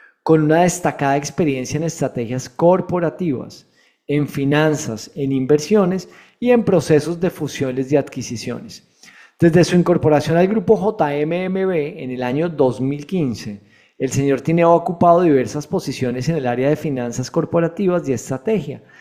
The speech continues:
liderándola como vicepresidente desde el año dos mil diecinueve.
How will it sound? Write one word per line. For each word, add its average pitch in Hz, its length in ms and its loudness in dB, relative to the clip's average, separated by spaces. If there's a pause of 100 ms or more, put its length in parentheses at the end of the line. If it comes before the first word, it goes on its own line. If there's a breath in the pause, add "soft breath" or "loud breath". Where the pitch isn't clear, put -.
(240 loud breath)
liderándola 185 800 6
como 139 260 0
vicepresidente 123 1120 -4
desde 156 640 4
el 156 100 2
año 139 400 -4
dos 123 280 -2
mil 117 200 -6
diecinueve. 110 540 -8